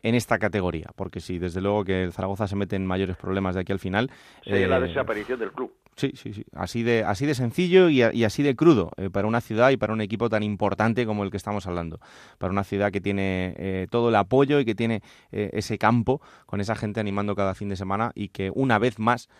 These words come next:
Speaker 1: ve cómo, eh, lo tienen que pasar muy mal hasta, hasta el final. Eh, la verdad que es absolutamente increíble. Así que,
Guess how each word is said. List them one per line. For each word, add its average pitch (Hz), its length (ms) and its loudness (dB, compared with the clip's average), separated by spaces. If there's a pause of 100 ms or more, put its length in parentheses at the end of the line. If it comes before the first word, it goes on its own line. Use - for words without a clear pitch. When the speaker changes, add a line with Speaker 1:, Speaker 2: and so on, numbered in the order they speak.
(160)
Speaker 1:
ve 98 180 -4
cómo, 92 560 -4
eh, 92 220 -4
lo 90 80 -6
tienen 98 220 -6
que 95 80 -8
pasar 101 240 -2
muy 131 260 6
mal 113 300 4
hasta, 85 480 -6
hasta 92 260 -8
el 85 60 -6
final. 85 400 -6
Eh, 85 240 -8
la 90 80 -4
verdad 95 180 -2
que 92 160 -2
es - 300 -8
absolutamente 92 840 -4
increíble. 92 440 -4
Así 90 160 -8
que, 101 140 -2